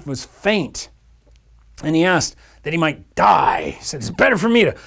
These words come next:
to die than to, than to live." And God said to Jonah, "Do,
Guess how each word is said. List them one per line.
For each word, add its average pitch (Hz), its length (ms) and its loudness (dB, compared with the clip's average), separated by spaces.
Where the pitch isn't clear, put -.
to - 100 -6
die 190 920 4
than 160 180 -2
to, 135 180 -2
than 147 160 0
to 139 60 0
live." 190 760 6
And 139 240 -4
God 160 240 2
said 156 200 2
to 127 80 -2
Jonah, 151 240 2
"Do, 135 720 -8